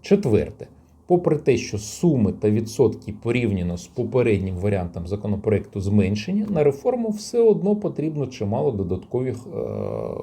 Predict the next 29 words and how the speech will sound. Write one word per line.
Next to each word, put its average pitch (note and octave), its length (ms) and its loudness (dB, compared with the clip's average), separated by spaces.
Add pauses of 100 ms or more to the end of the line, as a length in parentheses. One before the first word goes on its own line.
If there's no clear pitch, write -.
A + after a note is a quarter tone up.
(100)
коштів. - 440 0 (680)
А C3+ 60 2
як C3 220 4
відомо, F#3 720 0 (100)
видатки G#2+ 680 0
на F#2+ 100 -6
соціалку A#3 640 -6
у G#2+ 40 -4
двадцять G#2+ 320 2
п'ятому A#2 360 -4
році C4+ 280 -6
навпаки G#3 640 -2
планують C#3 460 0
скоротити, A2+ 720 0
якщо G2 360 -6
вірити G#2 760 0
проєкту G#2 520 0
державного F#2+ 560 -2
бюджету G2 440 -4
на F#2 100 -6
наступний G2 520 -6
рік. - 140 -14 (1040)
Ну B3+ 100 4
і G#3 60 8
п'яте, G#3 420 6
окрема C#3+ 500 4
тема C3 300 2
для G#2+ 240 4
роздумів F3+ 720 2